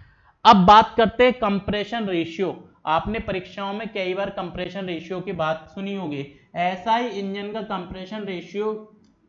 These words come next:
present time में जितने भी exam हुए हैं,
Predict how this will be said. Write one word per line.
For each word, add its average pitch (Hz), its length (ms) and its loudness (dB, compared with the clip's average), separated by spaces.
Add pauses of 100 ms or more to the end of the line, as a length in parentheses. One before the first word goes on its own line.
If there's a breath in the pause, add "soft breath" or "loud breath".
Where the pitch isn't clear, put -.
(140)
present 208 440 -4
time 196 220 -6
में 196 120 -6
जितने 185 300 -8
भी 214 120 -6
exam 180 400 -6
हुए 170 260 -8
हैं, 190 400 -10